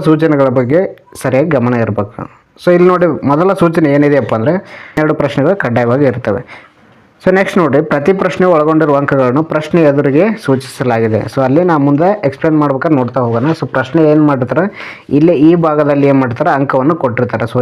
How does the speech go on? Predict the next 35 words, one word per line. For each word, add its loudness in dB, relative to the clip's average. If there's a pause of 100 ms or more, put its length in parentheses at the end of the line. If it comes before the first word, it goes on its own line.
ಇಲ್ಲೇ 2 (100)
ಇಪ್ಪತ್ತೈದು, -2
ಹತ್ತು -2
ಈ 0
ಥರ -2
ಏನು 0
ಮಾಡ್ತಾರೆ, -2 (440)
so 0 (100)
ಕೊಡ್ತಾ -2
ಬಂದಿರ್ತಾರೆ. -2 (140)
ಈ 4 (120)
ಭಾಗದಲ್ಲಿ 0
ಏನು 0
ಮಾಡ್ತಾರೆ, -4
ಅಂಕವನ್ನು 0
ನೀಡ್ತಾ -2
ಬಂದಿರ್ತಾರೆ. -4 (420)
So -4
ಅದನ್ನು 2 (120)
ಡೀಟೇಲ್ 0
ಆಗಿ 0
ನೋಡ್ತಾ -2
ಹೋಗೋಣ. -2 (140)
So -20 (100)
ಇದ್ರ 0
ಬಗ್ಗೆ 0
ಸಾಕು -2
ಅನ್ಕೊಂತೀನಿ. -4 (340)
ಕಪ್ಪು 0 (120)
ಬಾಲ್ 0
ಪೆನ್ 0
ಕಂಪಲ್ಸರಿ -2
ಆಗಿ 2 (400)
ಇರ್ತದೆ. -2 (280)
ಹಾಗಾದರೆ 0